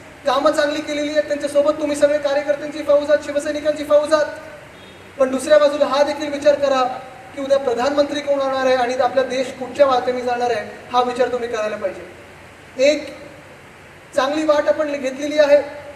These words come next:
चांगला रस्ता घेतला आणि दुसऱ्या बाजूला वाट लागलेली वाट आहे, तुम्ही निवडायचं आहे, तुम्ही एकोणतीस तारखेला मतदान कोण, कोणाला करणार आहे. मला माहिती आहे तुम्ही मतदान कोणाला करणार आहे, पण तुम्हाला आज जगाला सांगायचं आहे की तुम्ही कुठच्या चिन्हाला मतदान करणार आहे. एकोणतीस तारखेला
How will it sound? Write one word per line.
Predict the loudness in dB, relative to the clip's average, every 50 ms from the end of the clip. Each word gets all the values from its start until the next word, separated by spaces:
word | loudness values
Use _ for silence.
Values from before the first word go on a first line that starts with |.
| -4 -2
चांगला | 0 2 4 4 4
रस्ता | 4 4 4 4 4
घेतला | 4 4 2 4 6
आणि | 6 6 6
दुसऱ्या | 2 -2 0 2 4 4
बाजूला | 4 2 4 4 2
वाट | 4 4 2 0 -2 0
लागलेली | -2 -2 2 4 4 2 4 2
वाट | 0 0 0 -2
आहे, | -2 -4 -4 -4
तुम्ही | -6 -8 -14 -18 -10 -8 -6 -6 -4 -2
निवडायचं | 0 2 4 4 4 4 2
आहे, | 0 0
तुम्ही | -2 -2 -2
एकोणतीस | -2 -2 -2 -4 -4 -4 -4
तारखेला | -4 -4 -2 -4 -6
मतदान | -6 -4 -4 -4 -4 -4 -4 -4
कोण, | -6 -6 -4 -4
कोणाला | -4 -2 -2 -2 -2
करणार | -2 -4 -4 -6 -6 -8
आहे. | -8 -10 -12 -14 -18 -20 -20 -20 -20 -20 -20 -20 -20 -20 -20 -20 -20 -20 -20 -18 -8
मला | -2 2 4 4 4
माहिती | 4 4 2 2 2
आहे | 0 0
तुम्ही | 0 0 2
मतदान | 2 2 2 2 2 0 0 0
कोणाला | -2 0 2 2 2
करणार | 0 0 0 0 0
आहे, | 0 0
पण | 0 0 -2
तुम्हाला | -2 -4 -4 -2 -2 0 0 -2 -4 -4 -8 -12 -16 -18 -20 -18 -10 -4 -2
आज | -2 -2 -2 -4 -4
जगाला | -2 2 4 4 4 4
सांगायचं | 4 2 0 0 0 0 0 -2 -4
आहे | -4 -6 -6 -10 -14 -18 -20 -20 -20 -20 -18
की | -14 -10 -8
तुम्ही | -8 -8 -8
कुठच्या | -8 -10 -4 -2 -2 -2
चिन्हाला | -2 -4 -6 -4 -4 -4
मतदान | -4 -4 -4 -4 -4 -6 -4 -4
करणार | -6 -6 -6 -8
आहे. | -12 -12 -14 -16 -20 -20 -20 -20 -20 -20 -20 -6 -4 -4
एकोणतीस | -2 0 -2 -2 -2 -2 -4 2 4
तारखेला | 4 4 4 2 2 2 4 2 2